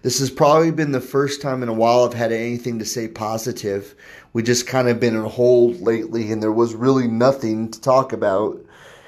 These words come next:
You know, just, you know, basically waiting to see when we were gonna get players back, and it looks like we got a really good amount. Miro Heiskanen, so happy to hear he's okay.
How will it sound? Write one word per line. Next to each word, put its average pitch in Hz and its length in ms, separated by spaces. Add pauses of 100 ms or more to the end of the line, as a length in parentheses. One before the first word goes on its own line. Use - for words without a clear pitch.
(160)
You 107 100
know, 104 320
just, 113 420
you 117 100
know, 110 540 (140)
basically 120 600
waiting 117 500
to 113 80
see 113 560 (400)
when 120 240
we 113 140
were 113 180
gonna 117 220
get 110 240
players 123 480
back, 110 340
and 110 140
it - 20
looks 120 300
like 117 180
we 117 80
got 113 400
a 98 40
really 117 420
good 117 200
amount. 110 460
Miro 110 400
Heiskanen, 139 840 (180)
so 104 240
happy 107 380
to 98 120
hear 104 220
he's 117 260
okay. 131 600